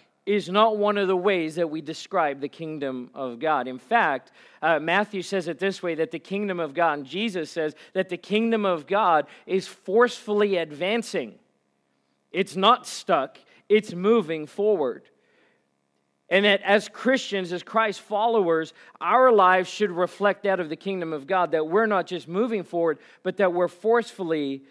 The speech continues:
advancing. And because God is not designed for us and intended for us to live stuck lives,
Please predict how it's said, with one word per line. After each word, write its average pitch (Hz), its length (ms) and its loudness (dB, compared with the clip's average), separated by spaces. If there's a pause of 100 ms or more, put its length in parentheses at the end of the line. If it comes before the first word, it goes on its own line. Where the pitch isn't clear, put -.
(240)
advancing. 170 640 -2
And 175 120 -4
because 247 420 0
God 226 340 2
is 190 140 -2
not 202 180 0
designed 185 460 -4
for 180 220 -2
us 165 160 -4 (280)
and 196 140 -2
intended 214 500 -2
for 196 200 0
us 180 140 -2
to 185 120 -4
live 185 220 -4
stuck 170 400 -2
lives, 160 600 -2